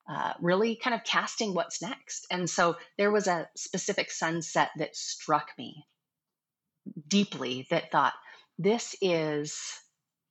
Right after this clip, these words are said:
this is the sunset. This is where I, you know, this is my sail, uh,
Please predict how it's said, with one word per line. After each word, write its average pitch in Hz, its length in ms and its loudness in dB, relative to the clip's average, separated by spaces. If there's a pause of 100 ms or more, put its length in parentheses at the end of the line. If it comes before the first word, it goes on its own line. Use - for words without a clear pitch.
(560)
this 220 160 4
is 247 140 0
the 233 80 -2
sunset. - 440 -2 (540)
This 202 160 -2
is 220 160 0
where 202 260 4
I, 175 440 4 (400)
you 202 100 6
know, 170 160 6
this 180 220 0
is 196 120 4
my 175 200 6
sail, 165 520 0 (520)
uh, 151 380 0